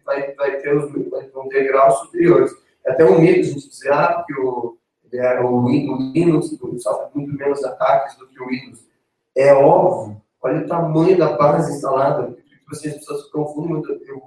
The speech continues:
durante muitos anos, eu fui considerado um chato, um, um pentelho, não que eu seja, mas um chato de galocha, porque as pessoas chegavam, ah, é porque o Linux não tem vírus. E aí, quando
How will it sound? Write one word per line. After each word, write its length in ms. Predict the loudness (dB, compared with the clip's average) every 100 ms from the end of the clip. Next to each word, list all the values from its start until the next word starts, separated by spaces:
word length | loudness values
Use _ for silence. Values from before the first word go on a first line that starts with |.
| _
durante 340 | -2 -2 -2
muitos 320 | -4 -4 -2
anos, 300 | 2 2 0 -10 _ _ -18
eu 80 |
fui 120 | -18 -12
considerado 540 | -10 -8 -8 -8 -6
um 60 | -8
chato, 600 | -10 -8 -4 -4 -4 -10 -12 -10 -12 -18 _ _ _
um, 360 | -10 -10 -10 -14 _ _ _ -20 -8
um 320 | -6 -6 -8 _ -2
pentelho, 720 | 0 0 0 2 2 2 0
não 160 | -2 -2
que 60 |
eu 140 | -4 -4
seja, 380 | -2 0 0 -2
mas 260 | -6 -12 _ _ _ _
um 80 | -4
chato 400 | 4 4 4 2
de 100 | 4
galocha, 720 | 4 6 6 4 4 0 -4 _ _ _ -4
porque 260 | 0 4
as 140 | 4 4
pessoas 280 | 0 -4
chegavam, 260 | 0 4 6
ah, 60 | 6
é 100 | 6
porque 180 | 2 2
o 80 |
Linux 300 | 6 6 6
não 140 | 4 2
tem 180 | 2 0
vírus. 460 | -2 -4 -6 -16 _ _ _ _
E 100 | 0
aí, 100 | 2
quando 120 | 2